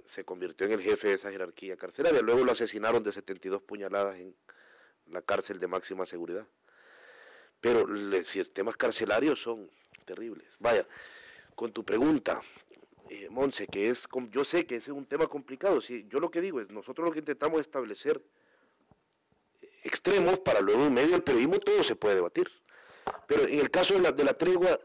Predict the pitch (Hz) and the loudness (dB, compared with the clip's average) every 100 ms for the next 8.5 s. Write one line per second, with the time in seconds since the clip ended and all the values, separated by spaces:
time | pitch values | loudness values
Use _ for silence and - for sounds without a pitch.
0 | - 127 - 160 151 151 151 123 131 131 | -8 -4 0 4 4 6 6 6 4 2
1 | 135 123 117 151 151 - 110 113 - 131 | 0 -2 -2 0 0 0 -2 -2 -6 -6
2 | - 113 120 160 160 135 - 113 123 123 | -6 -2 2 4 2 0 -4 -4 -2 -2
3 | 120 131 127 117 107 104 104 - 127 127 | 0 -4 -4 -6 -8 -10 -14 -8 -8 -8
4 | 107 135 135 127 120 131 123 92 92 _ | -4 -4 -4 -4 -4 -4 -8 -12 -16 _
5 | _ _ _ _ _ _ _ _ _ _ | _ _ _ _ _ _ _ _ _ _
6 | _ _ _ _ _ _ _ _ _ _ | _ _ _ _ _ _ _ _ _ _
7 | _ _ _ _ _ _ - - 156 104 | _ _ _ _ _ _ -6 0 2 2
8 | - - 95 78 - | -2 -6 -8 -10 -18